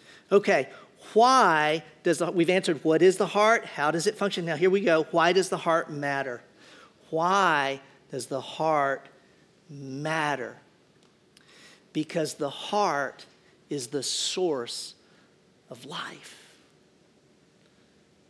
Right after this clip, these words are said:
The heart is the source.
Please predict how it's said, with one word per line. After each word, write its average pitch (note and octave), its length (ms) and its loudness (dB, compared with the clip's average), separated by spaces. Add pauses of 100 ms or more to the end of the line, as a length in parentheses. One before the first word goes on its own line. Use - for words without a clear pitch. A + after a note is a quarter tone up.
(840)
The C#3+ 100 -8
heart D3+ 600 -2 (720)
is C#3 120 -8
the D3 100 -6
source. - 840 -4